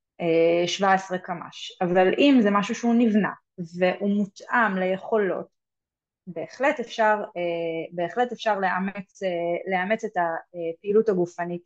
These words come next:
הזו. אה, כמו שאמרתי, אין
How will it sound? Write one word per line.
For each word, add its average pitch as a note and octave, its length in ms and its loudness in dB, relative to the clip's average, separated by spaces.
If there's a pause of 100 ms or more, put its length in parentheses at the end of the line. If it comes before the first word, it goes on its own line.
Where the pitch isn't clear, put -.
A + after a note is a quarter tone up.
הזו. D#3 400 2 (640)
אה, F3+ 580 4 (1300)
כמו A3+ 180 4
שאמרתי, A3+ 640 2
אין B3+ 280 0